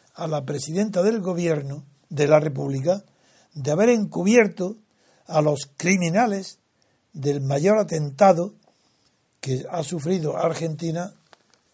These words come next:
una comuni-, la comunidad judía, que con más de ochenta muertos, en un, una mutualidad judía de Buenos Aires, y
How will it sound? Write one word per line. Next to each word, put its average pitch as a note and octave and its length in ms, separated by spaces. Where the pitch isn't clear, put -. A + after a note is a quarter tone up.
una E3 260
comuni-, C3 440
la D3 180
comunidad C3+ 580
judía, C#3 480
que C3 160
con B2 240
más D#3 160
de D3+ 100
ochenta C3+ 380
muertos, C3 420
en D3 180
un, E3 360
una D#3 160
mutualidad C#3 540
judía C#3+ 500
de B2 140
Buenos C#3 360
Aires, D#3+ 440
y F#3 340